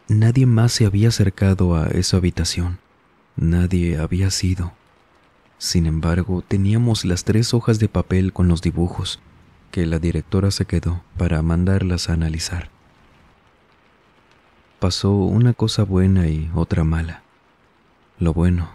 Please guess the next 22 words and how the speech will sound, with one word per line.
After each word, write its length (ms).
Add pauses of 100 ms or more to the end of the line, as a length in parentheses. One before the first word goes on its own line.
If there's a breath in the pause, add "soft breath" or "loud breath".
fue 240
que 100
la 140
directora, 640
después 480
de 60
un 160
proceso 640
que 140
se 160
convirtió 600 (120)
en 180
un 80
caso 280
legal, 420 (680)
solo 580
nos 220
llamaba 380
para 240
testificar 720
sobre 340
ello. 320